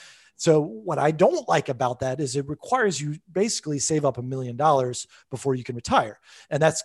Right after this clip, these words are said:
that's gonna take thirty or forty years. Like, how are you retiring early, you know, to save up forty thousand dollars? So I found a shortcut, and it's still not get rich quick, but it's faster than that method. So,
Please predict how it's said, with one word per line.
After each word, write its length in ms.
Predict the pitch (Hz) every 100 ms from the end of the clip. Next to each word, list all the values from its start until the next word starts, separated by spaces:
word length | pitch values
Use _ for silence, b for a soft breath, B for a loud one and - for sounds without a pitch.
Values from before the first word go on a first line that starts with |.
| -
that's 140 | 147 -
gonna 140 | 180
take 160 | 185 -
thirty 220 | 185 190
or 20 |
forty 240 | 202 208
years. 320 | 226 349 156 143
Like, 120 | 131
how 160 | 143 185
are 40 |
you 120 | 180
retiring 560 | 175 - 190 180 175 165
early, 440 | 311 247 147 127 175
you 140 | 147
know, 220 | 143 143 170
to 140 | 147
save 280 | - 156 135
up 160 | 131
forty 180 | 139 131
thousand 240 | 139 120 123
dollars? 220 | 123 131
So 200 | 160 123 B B
I 100 | 185
found 240 | 240 220
a 40 | 175
shortcut, 680 | 220 214 208 180 160 160 B B -
and 80 | 175
it's 360 | - - - _
still 160 | - 247
not 180 | 196 156
get 140 | 165
rich 180 | 147 -
quick, 260 | 247 160
but 100 | 160
it's 120 | 135 -
faster 420 | 208 180 - 139
than 180 | 135 143
that 260 | 170 208
method. 320 | 139 - 131 - B B B
So, 160 | -